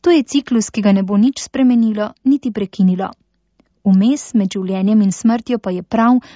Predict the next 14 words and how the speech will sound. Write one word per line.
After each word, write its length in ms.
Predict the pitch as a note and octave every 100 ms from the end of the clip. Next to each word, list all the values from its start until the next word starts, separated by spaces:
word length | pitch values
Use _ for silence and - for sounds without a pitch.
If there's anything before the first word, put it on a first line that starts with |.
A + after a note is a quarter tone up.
| -
da 120 | C4
živimo 420 | C4+ A#3 A3 G#3+ G3
v 60 | -
polnosti. 640 | G#3 G3 F#3 F3+ - G3+ _ _ _ _ _ _
Se 160 | -
kdaj 220 | G#3+ A3+ G#3+
pa 80 |
kdaj 220 | G3+ F#3+ F#3
ustavimo, 680 | F3+ - G#3+ A3+ A3+ A#3+ A#3 G#3+ _ _ _ -
vdihnemo 680 | G3+ A3+ B3 C4 B3 A3+ G#3+ _ _ _ -
in 100 | F#3+
pazimo 500 | G#3 A3+ C4 A#3+ G#3+
na 100 | F#3+
svoje 360 | F#3 F#3 F#3